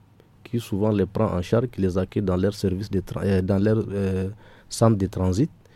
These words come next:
et qui assure en tout cas les différentes formalités avant de les ramener chez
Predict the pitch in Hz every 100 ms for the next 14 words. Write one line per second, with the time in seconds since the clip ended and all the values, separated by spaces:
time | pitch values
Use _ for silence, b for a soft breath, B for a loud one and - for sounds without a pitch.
0 | b b 110 117 - 95 98 - 117 92
1 | 87 - 101 95 87 90 101 107 - 90
2 | 90 90 - 90 87 98 95 87 87 90
3 | 92 -